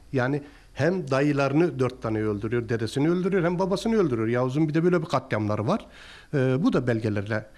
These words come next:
e, somut, e, var, sabittir. İşte, e, bizim Saltukları da Melkişan Bey'i Pir Rüstem. Pir Rüstem'i de kimi kaynaklara göre Ş-, Ş-, Şeref Han,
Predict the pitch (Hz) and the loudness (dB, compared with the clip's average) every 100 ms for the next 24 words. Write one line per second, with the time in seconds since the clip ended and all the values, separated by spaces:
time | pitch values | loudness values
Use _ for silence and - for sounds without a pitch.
0 | - - 123 - 110 107 - - 131 113 | -20 -10 -6 -2 -2 -4 -8 -6 -4 -2
1 | 110 110 113 120 113 110 98 - - 110 | -4 -4 -6 -8 -4 -2 -4 -8 -6 -4
2 | 104 - - 202 - - - - - - | -4 -6 -4 -4 -4 -18 -20 -16 -10 -2
3 | 196 196 - - - - 165 147 147 147 | -2 -2 -14 -20 -20 -4 2 2 2 0
4 | - - - - - - - - 185 196 | -6 -20 -20 -20 -20 -20 -20 0 4 4
5 | 226 180 - 165 156 147 - 139 127 113 | 4 2 0 0 0 -4 0 0 2 0
6 | 110 139 165 185 160 143 123 135 165 - | 2 0 0 -2 0 0 2 2 0 0
7 | 180 135 127 - 107 76 - - - _ | 0 0 -2 -2 -4 -4 -14 -20 -20 _
8 | - - - - - - - 196 196 185 | -20 -20 -20 -20 -20 -20 -4 0 2 0
9 | - 160 165 147 190 - - - - - | 2 4 4 4 0 -2 -14 -20 -20 -20
10 | - - - - - - - - - - | -20 -20 -20 -20 -20 -20 -20 -20 -2 2
11 | 196 185 143 139 131 131 127 127 117 127 | 4 4 2 2 2 0 -2 0 0 0
12 | 113 104 - - - - - - 127 131 | -2 -8 -14 -14 -14 -16 -16 -6 -2 0
13 | 120 120 113 | 0 -2 -2